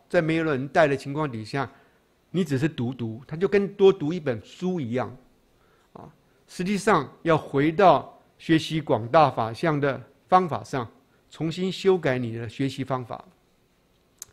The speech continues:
我觉得还是要回到这个根本的工程上，这个，这个基本基础工程如果没有办法去做到，那么广大的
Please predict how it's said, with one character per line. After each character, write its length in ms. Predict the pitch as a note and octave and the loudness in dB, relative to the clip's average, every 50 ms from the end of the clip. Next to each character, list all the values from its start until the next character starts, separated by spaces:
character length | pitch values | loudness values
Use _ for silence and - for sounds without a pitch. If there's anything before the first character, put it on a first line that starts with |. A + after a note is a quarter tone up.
| _ _ _ _ _ _ _ _ _ _ | _ _ _ _ _ _ _ _ _ _
我 80 | - B2 | -12 -8
觉 140 | - C#3 B2+ | -6 -4 -4
得 60 | C3 | -2
还 120 | B2 B2+ | -2 -4
是 80 | B2+ C#3+ | -2 -2
要 80 | C#3+ C3 | -4 -4
回 160 | - B2 B2 | -4 -6 -6
到 160 | C3+ C3+ C3 | -4 -4 -6
这 140 | B2+ - A#2 | -6 -8 -8
个 100 | B2 A#2+ | -8 -8
根 240 | - - D3 D3+ A#2+ | -4 -4 -6 -6 -6
本 100 | B2+ A2+ | -8 -10
的 80 | A2+ - | -10 -6
工 200 | - C#3 D3+ D3 | -4 -4 -4 -4
程 180 | - A#2 A2+ | -6 -10 -12
上， 180 | A2 - B2 G#2+ - _ _ _ _ _ _ _ _ _ | -12 -12 -12 -14 -14 _ _ _ _ _ _ _ _ _
这 140 | - - F#3 | 0 0 2
个， 280 | E3 F3 E3+ E3 - - - - _ _ _ - | 4 4 4 4 2 -2 -10 -20 _ _ _ 2
这 100 | F#3+ F#3 | 2 6
个 140 | F3 F3 | 6 6
基 260 | E3+ F3 - G#3+ A3+ A3 | 4 2 0 0 0 0
本 380 | E3 D#3+ C#3 C3 C3 C3+ C3+ - _ _ | 2 2 0 0 -2 -6 -12 -18 _ _
基 160 | - A3+ A#3 F#3 | -2 0 0 0
础 160 | C#3 C3+ B2 | 0 -2 -6
工 220 | B2 E3 E3 E3 | -4 -2 -2 -2
程 180 | C3+ D3+ D3 C#3+ | 0 -2 -2 -2
如 80 | D3 | -2
果 160 | D3+ D3 D3 C#3 | -2 0 0 0
没 160 | C3 C#3+ F3+ | 4 4 6
有 100 | F#3 D#3+ | 6 4
办 320 | - - - F3+ F3+ E3+ | 4 0 2 4 4 4
法 160 | C#3+ C3+ A#2 | 4 0 -4
去 140 | G2+ - - | -4 -6 -10
做 240 | C#3 - A3+ F#3 C3+ | -6 0 2 2 2
到， 260 | G2+ C3 A#2+ - - - _ _ _ _ _ _ _ _ _ _ _ _ _ _ _ _ _ _ | 2 0 -2 -4 -6 -12 _ _ _ _ _ _ _ _ _ _ _ _ _ _ _ _ _ _
那 140 | - F#3+ F#3 | -4 -2 0
么 80 | E3+ | 0
广 260 | - - C#3+ B2 B2 A#2+ | 0 0 -2 -4 -2 0
大 260 | C3 E3+ E3 D#3 D3+ | 2 4 4 4 4
的 400 | C3+ C#3+ C#3 C#3 C#3 C#3 C3 | 2 0 0 0 -2 -2 -4